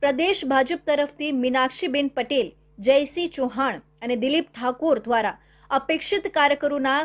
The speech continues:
સેન્સ લેવાની પ્રક્રિયા શરૂ કરવામાં આવી છે, જે સેન્સ લેવાની પ્રક્રિયા મોડી સાંજ સુધી ચાલી શકે છે.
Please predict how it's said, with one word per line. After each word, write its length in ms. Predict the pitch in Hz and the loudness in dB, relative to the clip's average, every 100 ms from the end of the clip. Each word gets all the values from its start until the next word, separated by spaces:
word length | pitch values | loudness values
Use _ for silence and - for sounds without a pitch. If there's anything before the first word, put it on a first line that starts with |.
| 311 | -2
સેન્સ 380 | 311 311 330 285 | -2 -2 -2 0
લેવાની 400 | 254 262 262 262 | 2 2 0 -4
પ્રક્રિયા 520 | - 233 262 262 247 269 | -6 -6 -4 0 0 0
શરૂ 300 | - 269 302 | -2 -4 -2
કરવામાં 440 | 247 220 226 220 | -4 -2 0 -2
આવી 180 | 175 165 | -4 -8
છે, 160 | - 202 _ _ _ _ 190 | -12 -14 _ _ _ _ -4
જે 120 | 233 | -2
સેન્સ 380 | 240 302 330 330 | 0 0 0 0
લેવાની 480 | 320 285 285 277 311 - _ | 2 2 2 0 -4 -8 _
પ્રક્રિયા 580 | 277 277 - 339 202 165 | 0 0 0 0 0 -2
મોડી 360 | 214 277 311 349 | -2 0 0 -2
સાંજ 320 | 294 277 277 | 0 0 -2
સુધી 320 | - 240 247 240 | -6 -6 -6 -2
ચાલી 300 | 277 226 208 | 0 0 -2
શકે 220 | 202 196 | -10 -12
છે. 220 | 185 247 | -10 -8